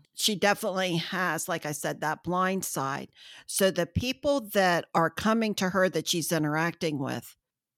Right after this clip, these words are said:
that kind of break in there, that show her respect, that give her the time of day, that understand how not to argue with her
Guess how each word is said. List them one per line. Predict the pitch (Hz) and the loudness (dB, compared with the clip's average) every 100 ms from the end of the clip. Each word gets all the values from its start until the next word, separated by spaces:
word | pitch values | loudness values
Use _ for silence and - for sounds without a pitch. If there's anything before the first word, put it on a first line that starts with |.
| - | -14
that | 175 196 175 - | 0 2 4 0
kind | - 220 240 202 | -4 -2 0 0
of | 175 151 | -2 -2
break | - 175 190 196 - | 0 4 2 0 -2
in | 220 214 | 0 2
there, | 202 196 196 196 196 _ - | 2 2 0 -2 -6 _ -4
that | 175 170 156 - _ _ - | 0 2 0 -4 _ _ -4
show | - - 190 208 240 | 0 4 4 6 4
her | 240 226 | 4 2
respect, | 226 214 - - - 170 165 - _ - - _ _ - _ _ _ | 2 0 -2 -4 0 2 2 -2 _ -14 -14 _ _ -20 _ _ _
that | 185 170 131 143 | -2 0 0 0
give | 202 220 | 2 4
her | - 254 | 4 2
the | 226 226 | 4 2
time | - 202 190 185 | 0 -2 0 0
of | 175 | 0
day, | 156 156 151 147 147 170 _ - _ - | 0 0 0 -2 -6 -8 _ -20 _ -2
that | 190 185 - | 0 0 2
understand | 208 226 240 214 - - 202 190 190 | 2 2 2 2 0 2 2 4 2
how | 175 190 190 | 0 2 2
not | 185 196 180 | 2 2 2
to | - - | 0 0
argue | - 180 190 240 247 | 4 2 2 0 2
with | 247 247 - | 4 2 0
her | 240 247 262 277 | 0 2 0 -2